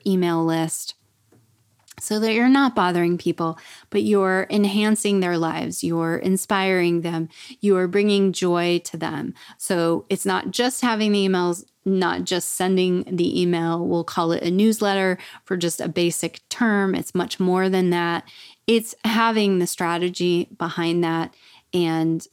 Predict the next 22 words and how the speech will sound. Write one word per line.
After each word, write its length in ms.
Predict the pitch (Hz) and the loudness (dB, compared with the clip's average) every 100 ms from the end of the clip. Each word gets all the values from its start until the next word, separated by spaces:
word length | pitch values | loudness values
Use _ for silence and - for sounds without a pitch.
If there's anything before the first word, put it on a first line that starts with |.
| _ | _
the 200 | 165 175 | -6 -4
thoughtfulness 760 | 170 165 165 - 175 175 165 - | -2 -2 -4 -4 -2 0 0 -2
of 180 | - 160 | -6 -6
how 420 | - 175 160 160 | -8 -4 -2 0
you 280 | 165 165 165 | 0 -2 -2
choose 460 | - - 170 - | -4 -4 -2 -4
to 440 | - - 175 165 190 - - - | -8 -6 -4 -4 -6 -10 -20 -4
engage 760 | 190 175 170 160 170 208 220 - _ | -2 0 2 2 2 0 -4 -10 _
with 380 | - 180 175 175 - | -2 0 0 -2 -8
the 180 | 170 180 | -4 0
wonderful 400 | 170 170 165 170 | 0 0 -2 -4
people 360 | - 175 170 | -4 -4 -2
who 420 | 175 175 165 160 170 - _ _ _ _ _ - | 0 2 2 2 -2 -12 _ _ _ _ _ -16
join 400 | - 175 170 175 | -4 0 2 2
your 180 | 208 240 | 2 2
list 440 | 247 294 330 - | 2 2 0 -4
and 220 | - 180 170 | -2 -2 -2
say, 160 | 180 | -4
"Yes, 560 | 170 180 190 277 392 - | -4 -2 0 0 -2 -6
I 120 | 180 | -6
want 460 | 180 170 170 - - | -4 -4 -4 -6 -10
to 360 | - 170 165 | -4 -2 -2